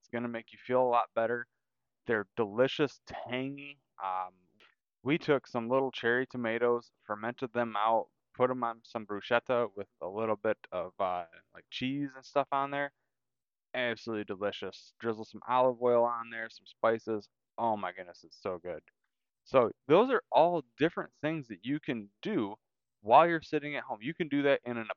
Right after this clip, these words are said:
apartment. You can do it wherever. You know, these are skills that you can learn right now, no matter where you're at, that when you get to your homestead, you're ready to go, and it's gonna be awesome. Now, this next one is going to really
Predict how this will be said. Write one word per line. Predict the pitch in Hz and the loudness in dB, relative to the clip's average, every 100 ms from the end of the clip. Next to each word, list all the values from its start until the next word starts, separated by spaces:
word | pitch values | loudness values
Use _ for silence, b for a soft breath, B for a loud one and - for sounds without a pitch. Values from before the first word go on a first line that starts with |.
| - | -2
apartment. | 160 160 160 - | 2 2 0 -10
You | 135 | -12
can | 135 120 | -10 -4
do | 120 | 0
it | 101 104 | 0 -2
wherever. | 107 110 160 95 87 - _ _ _ - | 0 2 0 -2 -8 -10 _ _ _ -10
You | |
know, | 101 98 | -6 -6
these | 131 196 | -4 -4
are | 196 175 | -4 -8
skills | - 170 180 123 | -6 -2 0 -2
that | 110 117 | -6 -6
you | 156 | -8
can | - 143 | -6 -6
learn | 117 135 143 104 | -2 -2 -4 -2
right | 101 143 160 120 | 2 2 0 -8
now, | 147 95 90 - - | -8 -8 -10 -14 -10
no | 107 101 | -8 -2
matter | 123 170 | 0 0
where | 185 180 | 0 0
you're | 175 175 165 | -2 -4 0
at, | 147 113 - 107 - | 0 0 -4 _ -4
that | 110 87 | -2 -2
when | 117 | -6
you | 156 | -8
get | 170 170 | -4 -6
to | - 175 | -4 -6
your | 170 | -4
homestead, | 165 190 - 233 202 | -4 -6 -4 -4 -4
you're | 139 123 | -6 0
ready | 135 131 | 0 0
to | 101 - | -8 -2
go, | 104 85 - - | -2 -2 -8 -12
and | 107 | -6
it's | 113 - | -6 -6
gonna | 127 117 | -4 -4
be | 101 110 113 - _ _ _ - | -6 -8 -8 -10 _ _ _ -4
awesome. | 101 98 - 69 50 _ _ _ _ _ _ _ _ _ _ _ _ _ b b _ - | -2 -2 -6 -16 -16 _ _ _ _ _ _ _ _ _ _ _ _ _ b b _ 0
Now, | 127 | 2
this | 131 131 | 2 0
next | 214 240 - | 0 0 2
one | 196 185 - | 2 2 0
is | 135 117 | -4 -2
going | 131 139 139 | 0 0 0
to | 127 | -2
really | 120 131 139 | 0 0 0